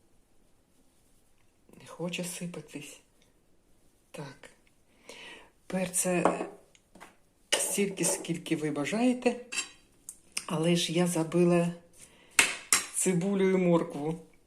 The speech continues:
Так? Ой, про що я думала, не знаю. Щас зроблю зажарку з цибулі і моркви і додам. Підсмажила дві цибулини і дві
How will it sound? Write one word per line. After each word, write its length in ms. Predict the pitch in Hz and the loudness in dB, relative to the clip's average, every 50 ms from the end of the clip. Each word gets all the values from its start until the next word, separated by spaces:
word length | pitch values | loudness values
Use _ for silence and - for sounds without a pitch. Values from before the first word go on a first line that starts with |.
| _ _ _ _ | _ _ _ _
Так? 240 | - 196 208 208 - - - - _ _ _ _ _ _ - - - - - - - _ _ _ _ - | 0 0 0 0 -2 -10 -16 -20 _ _ _ _ _ _ -20 -20 -20 -20 -20 -20 -20 _ _ _ _ -8
Ой, 540 | - - 214 - - 170 175 - - - - - _ | -4 -4 -4 -2 -4 -6 -6 -6 -10 -12 -12 -16 _
про 160 | - - 175 | -4 -2 0
що 320 | 175 - - - - 208 233 | 0 2 0 2 2 2 4
я 160 | 233 233 220 | 4 2 0
думала, 500 | 185 175 - 202 185 185 185 180 180 175 - - - | 0 -2 -2 -2 -2 -2 -2 -2 -4 -4 -6 -8 -4
не 160 | 165 170 170 | 0 0 0
знаю. 520 | 165 - 156 147 147 147 147 143 143 160 - - - - - - - - | 0 0 -2 -2 0 -2 -2 -4 -6 -10 -12 -16 -20 -20 -20 -20 -18 -14
Щас 420 | - - - 170 160 165 - - | -6 2 4 4 4 4 0 -4
зроблю 460 | 160 - 165 165 151 151 147 147 147 | -4 -2 0 2 2 2 0 -2 0
зажарку 520 | 147 160 160 - 233 262 277 - - 220 202 | 0 0 2 4 4 4 2 2 -2 -6 -6
з 60 | - | -4
цибулі 400 | - - 151 160 202 202 175 165 | -4 -6 -4 -4 -2 0 2 2
і 40 | 156 | 2
моркви 400 | 165 196 202 202 - 165 160 - | 2 0 0 0 -2 -4 -4 -2
і 80 | 170 156 | -2 -2
додам. 360 | 151 147 143 139 131 131 131 - - _ _ _ _ _ _ _ _ _ _ _ _ _ _ _ _ _ _ _ _ _ _ _ _ _ _ _ _ _ _ _ _ _ _ _ _ _ _ _ _ _ _ _ _ _ _ _ _ _ _ _ _ | -2 -2 -2 -2 -6 -6 -10 -14 -20 _ _ _ _ _ _ _ _ _ _ _ _ _ _ _ _ _ _ _ _ _ _ _ _ _ _ _ _ _ _ _ _ _ _ _ _ _ _ _ _ _ _ _ _ _ _ _ _ _ _ _ _
Підсмажила 640 | - 175 - - - 170 165 151 - - 156 151 151 | -14 -10 -8 -6 -4 -4 -4 -4 -6 -6 -6 -6 -6
дві 380 | 156 165 165 160 147 - - - - - - - - | -4 -2 0 0 0 -2 -4 -10 -16 -20 -20 -18 -12
цибулини 640 | - - - - - - 147 180 226 240 247 226 202 | -8 -6 -6 -6 -6 -4 -4 -2 0 0 0 0 0
і 180 | 170 - 160 156 | -2 -4 -6 -8
дві 400 | 147 135 135 165 185 202 208 | -8 -8 -8 -6 -4 -4 -6